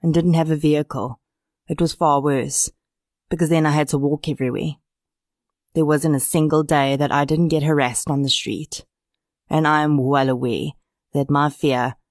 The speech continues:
is small compared to others. I started this podcast to help bring awareness to these cases,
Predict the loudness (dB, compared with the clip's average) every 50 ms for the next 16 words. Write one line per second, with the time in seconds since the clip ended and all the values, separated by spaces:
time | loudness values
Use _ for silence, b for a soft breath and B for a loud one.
0 | _ _ _ -2 -2 0 0 0 0 2 2 0 -2 -4 -4 -4 -4 -2 -2 -2
1 | -4 -4 -4 -4 -2 -2 -2 -2 -2 -4 -6 -6 -6 -6 -6 -6 -8 -10 _ _
2 | _ _ _ _ _ _ _ _ _ _ _ _ _ _ _ _ _ _ _ _
3 | _ _ _ _ -4 -4 -2 0 2 2 2 2 0 -4 -6 -4 -4 -6 -4 -2
4 | -2 -2 -2 -2 -4 -6 -4 -4 -4 -6 -6 -6 -6 -8 -12 -16 _ _ _ _
5 | 0 2 2 4 4 2 2 2 2 4 4 2 4 4 2 4 4 2 0 0
6 | -2 -4 -4 -4 -4 -2 -4 -4 -2 -2 -2 -2 0 -2 -4 -6 -6 -8 -6 -8
7 | -8 -8